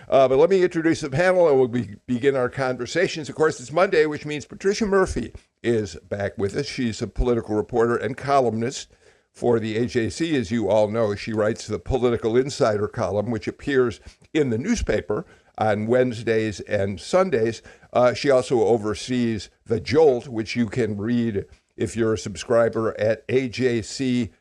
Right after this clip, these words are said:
dot com. Patricia, thanks so much for being here today.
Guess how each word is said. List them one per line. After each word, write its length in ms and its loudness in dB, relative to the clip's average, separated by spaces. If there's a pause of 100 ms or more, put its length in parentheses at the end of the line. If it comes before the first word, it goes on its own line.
(160)
dot 320 -2 (100)
com. 640 2 (300)
Patricia, 440 2
thanks 280 -2
so 120 2
much 220 2
for 100 -2
being 260 0
here 200 -2
today. 340 -4